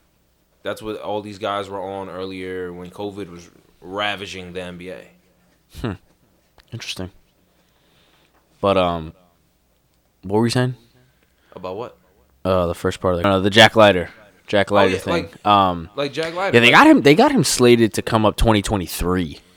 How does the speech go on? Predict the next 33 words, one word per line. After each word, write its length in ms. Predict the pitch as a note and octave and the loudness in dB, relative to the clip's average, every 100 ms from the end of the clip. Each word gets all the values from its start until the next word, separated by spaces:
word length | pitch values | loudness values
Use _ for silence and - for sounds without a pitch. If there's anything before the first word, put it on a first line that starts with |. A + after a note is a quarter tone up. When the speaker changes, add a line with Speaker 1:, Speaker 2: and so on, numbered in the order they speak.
| _ _ _ - | _ _ _ -10
Speaker 1:
Yo, 260 | F3+ A2 - C3+ | -8 -8 -2 8
Speaker 2:
That 120 | D3 | 10
was, 80 | F#3 | 10
Speaker 1:
I 40 | |
Speaker 2:
that's 200 | D#3+ F3+ | 8 6
recent. 480 | G#2+ G2 C#3+ - - | 4 4 4 4 2
That's, 200 | A2 - | 0 4
like, 140 | C#3 | 2
la-, 260 | F#2 G2 G2+ | 4 6 6
like, 220 | G#2+ F#2+ - _ _ - | 4 0 -2 _ _ 0
three 180 | B2+ A2+ | 2 6
days 220 | G#2+ G2 | 6 6
ago, 180 | F2+ E2+ | 2 -2
me 120 | F2+ | -2
checking. 460 | - F#2 F2 D#2 - _ _ _ _ _ - | -4 -4 -6 -12 -18 _ _ _ _ _ -14
Speaker 1:
I 80 | A#2 | -12
mean, 120 | G#2 | -12
that's 200 | A2+ - | -12 -14
just 180 | G#2 - | -14 -16
'cause 120 | F2+ | -16
the 100 | F2+ | -16
Rangers 340 | F#2 F#2+ F2+ | -16 -16 -16
are 60 | F2+ | -18
rebuilding. 540 | E2+ D#2+ F2+ G2 A1 - | -18 -18 -16 -16 -20 -16
Speaker 2:
This 320 | F2 F2+ F2+ | -10 -4 -2
is 60 | F#2+ | 0
what 100 | F2+ | 0
I'm 120 | E2+ | -2
saying, 340 | - G#2+ F#2 | -2 -2 -4
though. 80 | C#2 | -6
Speaker 1:
You 60 | G2+ | -12
know, 240 | F#2 A2+ | -12 -12
like 260 | A#2+ G#2 | -12 -12